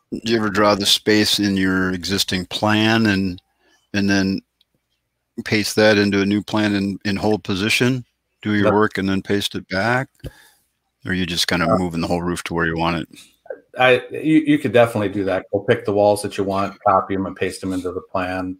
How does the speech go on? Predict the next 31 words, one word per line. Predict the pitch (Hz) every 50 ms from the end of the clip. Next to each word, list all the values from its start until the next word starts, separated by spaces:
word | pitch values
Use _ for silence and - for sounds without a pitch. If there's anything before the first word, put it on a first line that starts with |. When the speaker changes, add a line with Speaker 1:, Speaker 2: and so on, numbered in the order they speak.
| _ _ _
Speaker 2:
you | - 95
know, | 87 85 80 82 - _ _ -
that | 92 -
kind | - 98 90
of | 87 -
thing. | 95 92 90
But | 98 95 - -
to | - 113
do | 110 123 127
what | 131 127 120
I'm | 117
gonna | 120 110 104
show | - - 127 110 107 98
here, | 104 101 98
you | 98 98 95
have | 104 104 104 -
to | - 98
have, | 101 92 95 92 87 - _ _ _ _ _ _ _ _ _ _ _ _ _ _ _ _ _ _
uh, | - 90 87 87 85 85 85 - _ - - - - - - - _ _ _ _ - _ _ _ _ _ _ _ _ _ _ _ _ _ _
t-, | - - - -
the | - 113 -
two | - 131 123 107
side | - 120 107 107 101 90
walls. | 98 92 85 87 87 85 - - - - _ _ _ _ _ _ - -
Um, | 95 90 90 87 85 87 87 _ _ _ _ _ _ _ _ - - - _ _ _ _ _ _ _ _ _ _ _ _ _ -
I've | - 101 101
had, | 110 104 101 101 - - 107
I | 101
have | 98 101 98 95
some | - 123 113 110
app-, | 107 101 101 -